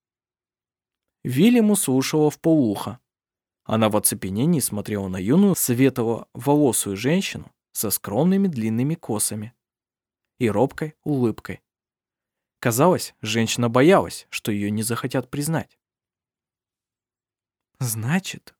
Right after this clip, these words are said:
у меня появилась невестка?» Вильяму была ошеломлена.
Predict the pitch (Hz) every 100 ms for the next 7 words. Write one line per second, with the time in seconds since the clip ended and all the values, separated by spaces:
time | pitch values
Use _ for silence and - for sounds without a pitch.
0 | - 117 117 127 196 - 107 110 160 160
1 | - 117 101 123 202 - - - _ _
2 | _ _ _ _ _ _ _ _ - 123
3 | 165 240 226 214 185 117 113 139 - 127
4 | 131 127 135 117 98